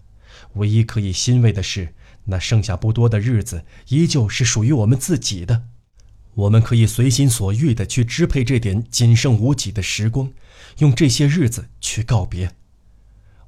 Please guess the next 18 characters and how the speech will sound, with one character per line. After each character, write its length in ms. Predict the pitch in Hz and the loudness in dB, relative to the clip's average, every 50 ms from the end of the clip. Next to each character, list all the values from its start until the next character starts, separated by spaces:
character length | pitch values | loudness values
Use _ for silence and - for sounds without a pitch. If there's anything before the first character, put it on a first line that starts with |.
| - - | -14 -8
我 140 | 101 92 90 | -6 -4 -2
们 100 | 92 98 | -2 -2
在 140 | - 104 92 | -2 -4 -4
分 200 | - 117 117 110 | 0 2 2 4
手 200 | - 101 92 - | 2 2 -4 -6
前 360 | - - - 95 104 117 120 - | -6 -6 -4 -4 -4 -4 -6 -4
得 140 | - 120 107 | 0 0 0
精 240 | - - 139 147 143 | 0 0 0 0 0
心 180 | - 151 143 131 | 2 0 0 0
地 80 | 120 | 0
准 240 | 117 - 101 92 101 | 0 -2 -2 -2 -2
备 240 | 110 - 143 127 123 | 0 0 -2 -2 -4
最 240 | - - - 151 139 | -6 -4 -2 -2 0
后 240 | - - 165 127 | 0 -2 -2 -2
一 120 | 110 107 117 | 0 0 0
次 120 | 113 123 113 | 0 0 -4
团 320 | - - - 92 107 143 | -4 -4 -4 -2 -2 -2
聚， 260 | 151 - 123 - - | -2 -2 -4 -6 -6